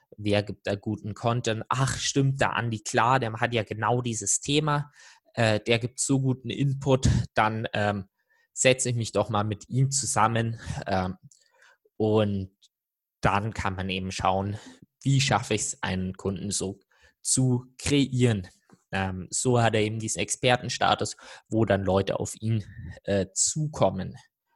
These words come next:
Jetzt kann man das zum Beispiel auch, äh,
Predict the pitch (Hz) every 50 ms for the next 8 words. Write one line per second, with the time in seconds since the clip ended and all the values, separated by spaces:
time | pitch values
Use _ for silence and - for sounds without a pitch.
0 | _ _ _ _ _ _ _ _ - - 107 113 113 107 - - - - - -
1 | - 131 143 156 151 147 143 139 135 - - - 131 123 123 120 - - - 131
2 | 120 - - 110 117 120 117 117 - - - - 110 104 101